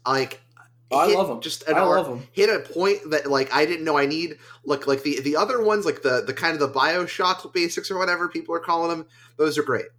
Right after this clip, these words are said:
Speaker 1: But I'm here for the Art Deco. I don't like the Art Deco island. It's not very Art Deco. I might just use the, uh, Paradise Lost island still. But, like,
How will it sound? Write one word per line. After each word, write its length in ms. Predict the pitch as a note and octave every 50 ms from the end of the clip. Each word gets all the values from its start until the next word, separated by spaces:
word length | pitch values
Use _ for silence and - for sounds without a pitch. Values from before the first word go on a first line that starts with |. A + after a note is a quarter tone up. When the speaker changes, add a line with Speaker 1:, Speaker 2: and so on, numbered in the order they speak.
| _
Speaker 1:
But 100 | - C3+
I'm 160 | C#3+ F#3 G#3+
here 160 | G3+ A3 A3 A3
for 80 | A3 D3+
the 100 | D#3 D3+
Art 160 | C#3 C3+ C#3
Deco. 280 | - C#3+ A#2+ - - - - _ -
I 160 | B2+ C#3 C3+ C3+
don't 340 | C3+ - D3+ D3+ E3 D3+
like 200 | E3+ F#3 F3+ -
the 100 | - D#3
Art 180 | D#3+ D#3+ D#3 D#3
Deco 440 | - D#3+ D3+ - E3 D3 C#3+ - - _ _ _ _ _ _ - -
island. 500 | G3 G#3+ A#3+ A#3+ A#3+ A#3 A3 A3 G#3+ - _ _ _ _ _ _ _ _ -
It's 240 | C#3+ D3+ D3 - D3+
not 200 | E3 D#3+ D#3 C#3
very 240 | D3+ D3+ D3+ D3 C#3+
Art 200 | D3 C3+ - -
Deco. 440 | D3+ D3 - D#3+ D3+ D3+ D3+ - -
I 140 | - C3+ C3
might 260 | B2+ C3+ C#3+ D3 C#3+
just 200 | - C#3+ C3+ -
use 320 | C3 C3+ C#3 C#3+ C#3 B2 A#2+
the, 320 | C3 C#3 B2+ B2+ B2+ C3
uh, 200 | B2 A#2+ A#2 A2 A2+ -
Paradise 400 | C#3+ C3+ C#3 C#3 C#3 C3 - -
Lost 400 | B2+ A#2+ A#2 C3+ - - - - -
island 340 | A#2 C3+ C3+ C#3+ D3 C#3+ D3
still. 480 | - - - E3+ E3+ E3+ E3+ E3 - - _ _ _ _ _ _ -
But, 180 | - D3 - B2
like, 300 | C3 B2+ A#2 - -